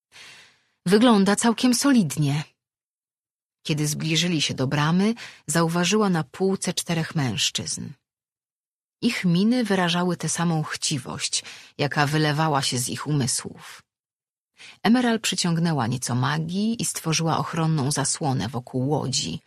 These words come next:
Zatrzymali się przed bramą. Kolejno spojrzała mężczyznom prosto w oczy. „Witajcie, odźwierni.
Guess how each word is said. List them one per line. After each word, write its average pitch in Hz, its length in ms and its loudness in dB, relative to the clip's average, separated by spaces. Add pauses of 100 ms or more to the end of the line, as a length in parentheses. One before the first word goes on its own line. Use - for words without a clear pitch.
(720)
Zatrzymali 156 600 2
się - 160 -2
przed 151 220 -4
bramą. 147 560 -4 (920)
Kolejno 156 520 0
spojrzała 135 460 -2
mężczyznom 160 720 0
prosto 156 340 -4
w 143 80 -4
oczy. - 480 -4 (1500)
„Witajcie, 240 580 6
odźwierni. 147 760 2